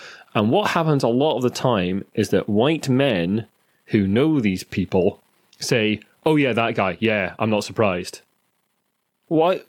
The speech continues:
why did it take you so long to say something? What we're getting here is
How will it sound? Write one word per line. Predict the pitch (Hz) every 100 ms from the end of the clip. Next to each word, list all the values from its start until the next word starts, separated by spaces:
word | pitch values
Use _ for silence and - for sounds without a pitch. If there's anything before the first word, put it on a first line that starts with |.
| - 143 160 _ -
why | 143 156
did | 156
it | 147 143
take | 151 143
you | 135
so | - 131
long | 123 127
to | 123
say | - 139
something? | 127 98 - 92 - _ _ _ _ _ _ _ _ _ _ _ _ _ _
What | 147 151
we're |
getting | 139 156 151
here | 107 101 92 95 - _ _ _
is | 123 113 110 -